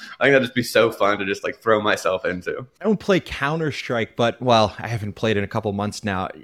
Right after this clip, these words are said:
Speaker 2: I used to play a lot of video games before my son was born, specifically Age of Empires, if you can believe that is, like,
Speaker 1: <laughs>
Speaker 2: my game. Age of Empires two, and then the fourth one came out. I loved that, but, uh,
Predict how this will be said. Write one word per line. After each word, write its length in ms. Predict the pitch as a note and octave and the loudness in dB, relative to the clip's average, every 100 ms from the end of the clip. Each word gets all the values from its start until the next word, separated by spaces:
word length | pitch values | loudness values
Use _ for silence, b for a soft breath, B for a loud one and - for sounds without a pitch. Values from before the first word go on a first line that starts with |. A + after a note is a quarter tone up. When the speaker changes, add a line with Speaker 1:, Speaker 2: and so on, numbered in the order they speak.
| - | 0
Speaker 2:
I 220 | C3+ C#3+ | 4 6
used 260 | E3 D#3 D3+ | 6 4 0
to 80 | - | 2
play 140 | B2+ | 4
a 40 | |
lot 140 | A#2 A2+ | 6 4
of 80 | A2 | 4
video 220 | A#2 A#2 | 4 2
games 260 | A#2 A#2 | 2 -2
before 460 | - G#2+ - A2+ A2 | -6 -12 -6 -2 0
my 100 | A#2+ | 0
son 220 | A2 C3 | -2 -2
was 180 | C3+ B2+ | 0 -2
born, 380 | - C#3+ D3 D#3 | 0 2 2 0
specifically 520 | - C3 C3+ C3 B2 - | 0 2 4 4 4 2
Age 200 | A2+ A#2 | 2 2
of 80 | A2+ | 2
Empires, 520 | G#2+ A2 B2+ C3+ D#3 - | 0 2 2 2 -2 -4
if 160 | B2+ A#2+ | -4 -4
you 80 | |
can 160 | A2 A2 | -4 -2
believe 320 | G#2 G#2 G#2+ | -2 0 2
that 240 | A#2 B2 A#2+ | 4 2 0
is, 180 | A2 | -2
like, 300 | G#2+ G2 - | -2 -2 -2
Speaker 1:
<laughs> 0 | |
Speaker 2:
my 260 | A#2 A#2+ A2+ | 2 4 2
game. 480 | G#2 A2 G#2 A2+ A#2 | 0 -2 0 -2 -2
Age 180 | F#2+ G#2+ | -2 -2
of 80 | G#2 | 0
Empires 420 | G#2+ G2+ G2 F#2+ | 0 2 0 0
two, 320 | - B2 A2+ | 4 4 6
and 120 | G#2+ | 4
then 100 | G2+ | 0
the 60 | G2+ | -4
fourth 360 | - B2+ A#2+ A#2+ | -2 2 4 4
one 200 | A#2 G#2+ | 0 0
came 240 | G#2+ G#2 | -2 0
out. 180 | G2+ G2 | 0 0
I 40 | |
loved 320 | G2 G#2 F#2+ | 0 -2 -2
that, 340 | G2 G2+ F#2 - | -2 -2 -4 -2
but, 260 | G#2+ G2+ G2 | 0 0 0
uh, 220 | G2 F2+ | -2 -4